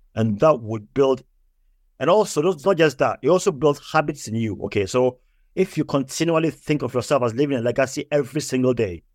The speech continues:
you begin to build habits which make you a kinder person, a nicer person. It makes you want to contribute to people's lives.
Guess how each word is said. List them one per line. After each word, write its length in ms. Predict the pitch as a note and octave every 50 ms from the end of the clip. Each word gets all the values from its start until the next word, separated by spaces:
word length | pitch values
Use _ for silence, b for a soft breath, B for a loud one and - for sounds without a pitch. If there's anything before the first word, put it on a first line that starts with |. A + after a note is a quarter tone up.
| _ _ _ _ _ _ _ _ _ _ _
you 100 | - B2+
begin 300 | B2 A#2+ C3 B2+ F3+ F3+
to 120 | - - C3+
build 320 | A2 G#2 G#2 D3+ D3+ C3+
habits 580 | A2+ - D3 D3 A#2 G#2+ F#2+ - - - - -
which 200 | - C#3+ - -
make 220 | C3 C#3 C3 - -
you 80 | B2+
a 160 | A#2+ C3+ A2+
kinder 400 | - - - - C3+ C#3 C3+ C#3+
person, 420 | C3+ - B2 B2 B2 - D3+ E3+ D#3+ _ _ _ _ _ _ _ _ _ -
a 40 | G#2+
nicer 380 | A2 A2+ B2+ C#3 C3+ C3 - B2+
person. 460 | - - B2+ - - D3+ D#3+ E3 - _ _ _ _ _ _ _
It 60 | - A#2+
makes 240 | C3 D3+ C#3+ -
you 80 | C#3+ C3+
want 180 | B2+ C#3+ C3+ -
to 60 | -
contribute 460 | - - B2+ B2 - B2+ C3 C#3+ C#3
to 60 | -
people's 300 | - B2+ B2+ C#3+ C3+ B2
lives. 420 | B2 B2 C3 D3 D#3 - - -